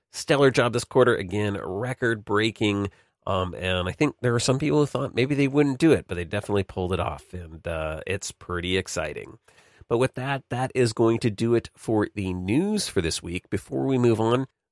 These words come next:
I do want to take a quick moment and thank a show sponsor, and that is Kanji. You know, if you work in I T or tech support in an Apple environment and have to manage multiple devices and machines, you know how time-consuming and challenging that can be.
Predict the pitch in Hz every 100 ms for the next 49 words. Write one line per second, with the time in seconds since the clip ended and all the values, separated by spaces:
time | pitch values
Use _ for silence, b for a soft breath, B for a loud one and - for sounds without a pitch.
0 | - 95 90 95 95 90 - 92 95 101
1 | 87 87 104 156 98 85 87 87 90 -
2 | 82 - 104 110 - 160 165 95 85 87
3 | 98 - 92 - - 135 180 139 90 98
4 | 113 b b b - 131 139 143 - 120
5 | - 127 165 170 147 - 135 127 104 101
6 | _ - 120 - - 110 - 95 90 87
7 | - 104 98 92 87 101 113 131 139 110
8 | 90 82 78 82 92 90 123 - 113 104
9 | 107 98 104 101 127 156 139 127 104 107
10 | 110 101 90 98 - 135 104 95 - b
11 | b - 110 120 139 139 127 117 - -
12 | 123 139 139 135 120 - 107 98 92 92
13 | - - 143 156 147 95 87 87 82 -
14 | 120 110 95 -